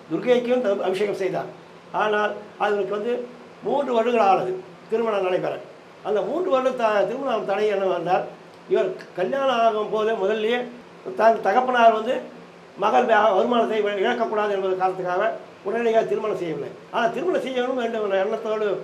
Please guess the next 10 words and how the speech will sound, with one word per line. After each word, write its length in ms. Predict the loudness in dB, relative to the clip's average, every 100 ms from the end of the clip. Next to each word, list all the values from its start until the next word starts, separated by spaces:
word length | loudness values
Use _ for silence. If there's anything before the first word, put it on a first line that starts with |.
| -4
வரும்போது 460 | -4 0 2 4 2 -2 -8 -4
வயதாகிவிட்டது. 640 | 0 2 2 0 -6 -10 -12 -6 -2
வயதாகிவிட்டதால் 840 | 2 4 4 2 0 2 2 2 -2 -2
முருகர்கிட்ட 440 | 2 2 2 0 0
வேண்டாங்க, 340 | 0 0 -2 -10 -18 -10 -2
"ஐயா, 180 | 2 2 0 -14 -18 -6 -2
எனக்கு 240 | 0 0 -2
வந்து 160 | 0 0 0 0 -2 -6 -4 -2
வசதி 240 | -2 0 4
இல்லை 140 | 4